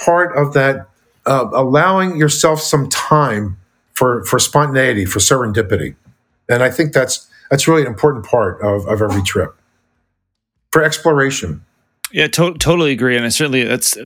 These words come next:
Speaker 2: the way that I travel. It's the way that, you know, certainly when we're planning travel experiences for our guests, you know, unless they kick and scream otherwise and they want
Speaker 1: Right.
Speaker 2: the value that you're talking about, it's, it's very much about giving them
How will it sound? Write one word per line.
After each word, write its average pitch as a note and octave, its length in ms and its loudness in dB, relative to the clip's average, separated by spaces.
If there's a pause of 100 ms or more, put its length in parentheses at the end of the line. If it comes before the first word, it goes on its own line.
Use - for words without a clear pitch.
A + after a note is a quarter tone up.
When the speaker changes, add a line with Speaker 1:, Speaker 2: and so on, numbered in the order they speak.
Speaker 2:
the B2+ 80 -6
way C#3+ 140 2
that B2+ 120 0
I C3 120 0
travel. C3 440 -2
It's - 180 -8
the A#2+ 80 -2
way A2+ 160 0
that, A2 300 -2 (480)
you A#2 80 -4
know, A2 100 2
certainly A2+ 340 -2
when A2+ 120 -2
we're A2+ 140 -2
planning A2+ 400 -4
travel A2 500 -4
experiences A2+ 840 -6
for A#2 160 -4
our A2 120 -2
guests, G#2+ 400 -4
you A#2 60 -4
know, A2 100 -6
unless A2+ 320 -4
they G#2+ 400 -4 (560)
kick D#3 180 0
and C3+ 120 0
scream C#3 300 0
otherwise A#2 640 0
and A2+ 140 0
they A2 80 2
want A2 220 2
Speaker 1:
Right. G2 60 -6
Speaker 2:
the A2+ 100 -8
value A#2+ 380 0
that G#2+ 120 -6
you're A2 120 -2
talking D#3+ 340 -4
about, A2 300 -2
it's, B2+ 240 -4
it's A#2 240 -6
very C3+ 300 -2
much A#2 260 -2
about G#2 460 -6 (400)
giving C3 260 -2
them A2+ 480 -4